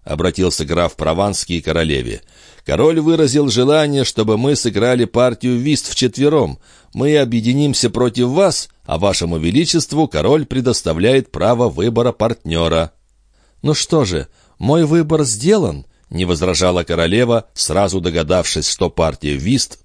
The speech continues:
только предлог. "Господин Виконт де Шарни, вы будете с нами играть, а за игрой расскажете о новостях из Турина".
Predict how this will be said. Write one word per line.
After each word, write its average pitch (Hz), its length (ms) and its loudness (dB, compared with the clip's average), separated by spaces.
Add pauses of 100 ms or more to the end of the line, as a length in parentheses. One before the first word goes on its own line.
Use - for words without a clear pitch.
только 92 320 0
предлог. 71 560 -4 (340)
"Господин 185 500 0
Виконт 185 480 2
де 175 180 2
Шарни, 151 560 0 (260)
вы 214 220 2
будете 101 380 0
с - 100 -2
нами 87 320 0
играть, 85 420 0 (120)
а 82 180 0
за 85 160 0
игрой 120 380 2 (100)
расскажете 139 680 0
о 107 40 2
новостях 85 580 -2
из 165 160 0
Турина". 80 520 -2